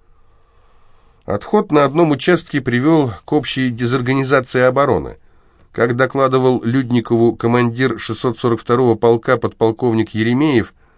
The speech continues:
в пятнадцать тридцать отход шестьсот шестьдесят первого стрелкового полка обнажил левый фланг моего третьего батальона – что позволило противнику охватить третий батальон с обеих флангов.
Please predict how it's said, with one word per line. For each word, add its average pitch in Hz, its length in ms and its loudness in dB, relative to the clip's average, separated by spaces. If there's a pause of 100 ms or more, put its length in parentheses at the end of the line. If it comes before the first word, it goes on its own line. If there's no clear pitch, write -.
(420)
в - 160 -20
пятнадцать 123 640 -2
тридцать 131 520 -6 (460)
отход - 520 -2
шестьсот 127 420 -4
шестьдесят 117 560 -2
первого 127 340 0
стрелкового 113 640 0
полка 113 480 0 (120)
обнажил 120 540 0
левый 120 300 4
фланг 131 400 -2
моего 117 500 2 (120)
третьего 117 420 -2
батальона – 117 680 -2 (580)
что - 180 -4
позволило 113 520 2
противнику 113 760 -2 (300)
охватить 123 600 -2
третий 104 400 -2
батальон 107 500 0
с - 100 -8
обеих 113 360 -2
флангов. 85 520 -2